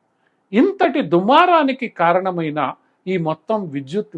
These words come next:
వ్యవహారం భవిష్యత్తులో కాంగ్రెస్ చెప్పినట్లు ప్రైవేట్ చేతుల్లోకి వెళ్తుందా, లేదా ఇది కేవలం పాత బస్తీ వాసులను బెదిరించడానికి ముఖ్యమంత్రి చేసిన వ్యాఖ్యల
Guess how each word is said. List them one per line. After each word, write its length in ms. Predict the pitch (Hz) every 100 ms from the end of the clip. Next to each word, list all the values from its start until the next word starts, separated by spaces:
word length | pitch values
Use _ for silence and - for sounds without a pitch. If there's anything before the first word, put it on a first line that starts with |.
| 131
వ్యవహారం 560 | 131 143 147 220 202 143 - _ _ _ _ _ _
భవిష్యత్తులో 680 | 123 156 170 190 - 175 143 139 - _ _
కాంగ్రెస్ 380 | 135 170 208 190 180
చెప్పినట్లు 480 | - 165 151 - 135
ప్రైవేట్ 360 | 135 131 175 175 160
చేతుల్లోకి 500 | 151 165 151 147 120
వెళ్తుందా, 480 | 123 139 160 143 113 - - _ _ _ 131
లేదా 340 | 139 175 170 151 - _ 160
ఇది 140 | 139 139 -
కేవలం 520 | 156 196 220 202 180 190 165
పాత 180 | 143 170
బస్తీ 280 | 156 156 156
వాసులను 480 | 139 139 139 139 135 113
బెదిరించడానికి 800 | 123 160 190 175 156 139 135 151 139
ముఖ్యమంత్రి 500 | 123 143 139 131 127 131
చేసిన 300 | 123 131 123 - _ _ _ 127
వ్యాఖ్యల 600 | 123 143 170 - 175